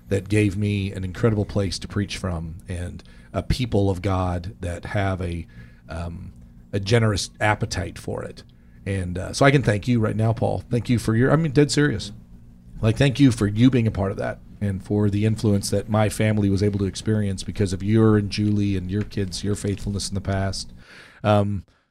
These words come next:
it, it really does begin with gratitude. And when we have that kind of a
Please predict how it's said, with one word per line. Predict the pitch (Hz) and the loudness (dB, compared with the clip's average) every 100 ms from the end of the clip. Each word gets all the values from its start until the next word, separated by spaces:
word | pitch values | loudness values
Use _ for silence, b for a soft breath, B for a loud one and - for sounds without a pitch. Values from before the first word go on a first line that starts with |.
| _ | _
it, | 131 123 | 2 4
it | 143 113 | 4 8
really | 127 123 | 8 10
does | 113 113 98 | 8 4 2
begin | 101 104 | 0 -2
with | 92 | -2
gratitude. | - 92 87 - - - - _ _ _ _ - | -4 -6 -6 -10 -10 -10 -14 _ _ _ _ 0
And | 101 101 | 2 4
when | 113 135 | 6 6
we | 143 | 6
have | 107 107 113 127 127 - | 6 4 4 0 -4 -10
that | 110 110 - | -4 -2 -4
kind | - 113 113 113 | -4 0 2 2
of | 107 | 0
a | 101 101 | 0 -2